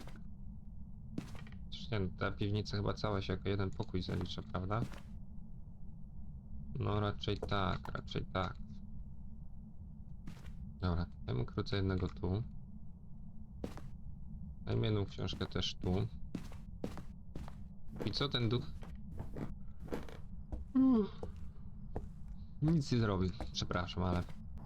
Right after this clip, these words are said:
dosyć późną porą to nagrywam. Zapewne machnę ze dwa albo trzy odcinki.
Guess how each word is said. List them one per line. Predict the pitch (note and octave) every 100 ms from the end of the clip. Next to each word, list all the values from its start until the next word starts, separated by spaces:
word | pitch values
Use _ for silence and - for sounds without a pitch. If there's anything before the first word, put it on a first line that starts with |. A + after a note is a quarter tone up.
| - - - - - - - -
dosyć | - C3 -
późną | D#3 B2+
porą | A2 B2+ F#2+ F2+
to | F#2
nagrywam. | F2 F2+ F#2 F2 G2 - - - - - A2
Zapewne | G2 F#2 G2+ G2
machnę | G2+ G2 F#2+ F#2 - - - - - -
ze | G#2+ F#2
dwa | F#2+ F#2+
albo | F#2 F#2
trzy | - -
odcinki. | F#2 - G2 F2+ -